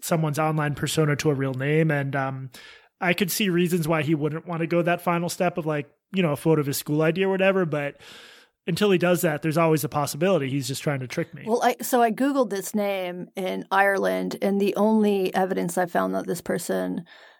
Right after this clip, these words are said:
Speaker 2: exists is a, a photo of some school children, but it's a s-, it's scho-, a school for learning the Irish language, so I doubt that's him.
Speaker 1: Yeah, now I will say, uh, there was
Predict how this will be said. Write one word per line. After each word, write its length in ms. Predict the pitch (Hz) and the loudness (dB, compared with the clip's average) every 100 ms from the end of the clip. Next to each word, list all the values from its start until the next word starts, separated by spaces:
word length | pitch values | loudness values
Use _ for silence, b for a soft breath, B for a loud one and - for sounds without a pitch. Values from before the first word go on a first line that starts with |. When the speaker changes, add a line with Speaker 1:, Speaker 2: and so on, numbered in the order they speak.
| B 214 | B -6
Speaker 2:
exists 480 | 202 208 240 220 | -2 2 2 0
is 160 | 214 190 | -2 -2
a, 160 | 202 190 | -2 -2
a 80 | 202 | -4
photo 300 | 175 220 214 | 0 2 2
of 120 | 196 | -2
some 160 | - 185 | -6 -10
school 320 | - 269 269 | -6 0 0
children, 440 | 262 196 180 180 | 0 -4 -4 -6
but 300 | 175 226 202 - | 2 4 4 0
it's 160 | 196 | -4
a 40 | 202 | -4
s-, 180 | - - | -6 -4
it's 240 | - 190 - | -2 -2 -2
scho-, 380 | - - 240 - | -4 -4 -2 2
a 160 | 202 | 2
school 280 | 190 - 240 | 2 0 0
for 280 | 226 196 175 - | 0 -2 -4 -4
learning 260 | 208 220 214 | 0 2 2
the 100 | - | 2
Irish 300 | 208 220 - | 2 0 0
language, 480 | 214 226 269 285 - | 0 2 2 2 -4
so 180 | - 190 | -4 0
I 100 | 233 | 2
doubt 200 | 247 190 | 2 0
that's 180 | 190 | -4
him. 240 | 185 - 175 _ - | -6 -12 -14 _ -8
Speaker 1:
Yeah, 480 | 202 208 185 170 170 | -2 0 2 0 -2
now 160 | 202 196 | 0 2
I 100 | 190 | 2
will 240 | 180 220 | 2 -2
say, 640 | - - 180 170 165 160 170 | -2 0 2 2 0 -2 -4
uh, 600 | 170 156 151 151 151 147 - | -4 -2 -2 -4 -6 -6 -8
there 280 | 160 170 | 0 4
was 260 | 170 175 156 | 4 4 2